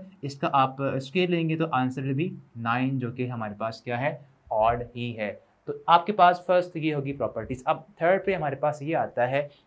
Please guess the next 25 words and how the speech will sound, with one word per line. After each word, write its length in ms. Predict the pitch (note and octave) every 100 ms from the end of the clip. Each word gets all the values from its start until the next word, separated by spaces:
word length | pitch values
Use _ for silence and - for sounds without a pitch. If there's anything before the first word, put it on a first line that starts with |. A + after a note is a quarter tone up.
| -
कि 80 | G3+
अगर 300 | F3 F3 G#3+
हमारे 220 | G3 F3
पास 140 | F3
कोई 120 | F3+
नंबर 260 | C3 A#2 A#2+
हो, 280 | B2 D3 - - _ _ -
ठीक 160 | G#3
है, 160 | D#3+ -
अब 240 | D#3 - - _ _ _ _
नंबर 380 | E3 F#3+ G#3 B3
अगर 520 | G#3 F#3+ G#3+ G#3 G#3
उसकी 480 | F#3 F3 - G3+ G#3+
unit 520 | D#3 C#3+ E3 F#3+ G3 F3+
place 360 | C#3+ C3 B2+
पे 200 | B2+ G#2+ A#2+
या 120 | D3
उसके 420 | E3+ E3 F#3+ F#3+ -
end 340 | D#3+ F3+ F#3
पे 240 | C#3+ A2 G#2+ - _ _ -
वन 400 | A#2+ D3 E3 F3+
आए 260 | C3+ C3+ D3
या 160 | F3
नाइन 420 | E3+ A#2+ G#2 G#2
आए, 160 | G2